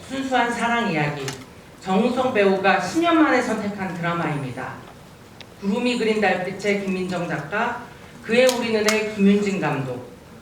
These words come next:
정우성, 신현빈. 더 이상의 설명이 필요 없는 드라마일 것 같습니다.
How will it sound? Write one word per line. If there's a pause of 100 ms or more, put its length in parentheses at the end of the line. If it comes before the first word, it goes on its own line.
(260)
정우성,
신현빈. (960)
더
이상의
설명이
필요
없는
드라마일
것
같습니다.